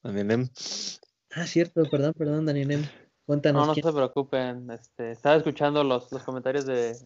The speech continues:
Speaker 3: de Waikiki, los cuales fueron muy, muy acertados, concuerdo completamente con él. Este, y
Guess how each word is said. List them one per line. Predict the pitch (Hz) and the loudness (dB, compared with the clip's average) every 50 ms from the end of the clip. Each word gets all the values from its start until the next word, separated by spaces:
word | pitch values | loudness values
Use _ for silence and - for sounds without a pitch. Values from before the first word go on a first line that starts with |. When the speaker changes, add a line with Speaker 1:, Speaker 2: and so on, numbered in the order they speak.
| - - | -10 -6
Speaker 3:
de | - 135 | -4 -2
Waikiki, | 127 123 120 120 - - 127 127 - 160 185 190 _ _ _ _ - | 0 0 -2 -2 -2 -8 -8 -10 -10 -12 -12 -12 _ _ _ _ -14
los | 117 110 - | -14 -14 -10
cuales | _ 123 120 120 117 | _ -8 -8 -8 -8
fueron | _ 127 123 123 | _ -10 -10 -8
muy, | 123 120 120 120 | -8 -8 -8 -8
muy | 120 123 127 123 | -8 -6 -4 -4
acertados, | 123 123 - 117 117 - 117 117 135 143 | -4 -4 -4 -6 -4 -2 -2 -2 -2 -2
concuerdo | - _ 127 117 - - 120 123 120 | -4 _ -8 -4 -2 2 2 2 0
completamente | - 123 117 - 123 113 - 127 120 120 120 - - | 0 -8 -6 -6 -4 -2 -2 -4 -2 -2 -2 -2 0
con | - - | 0 2
él. | - - - - - - - - - - - - - - - - 117 117 | 2 2 2 0 0 0 -2 0 -2 -2 -2 0 0 -2 0 2 2 4
Este, | 117 117 113 113 - - - - - 127 127 123 123 123 123 120 120 120 120 120 120 113 117 131 | 4 4 2 0 -2 -2 -2 0 2 4 4 6 6 6 6 6 6 6 4 4 4 2 2 2
y | 135 | 2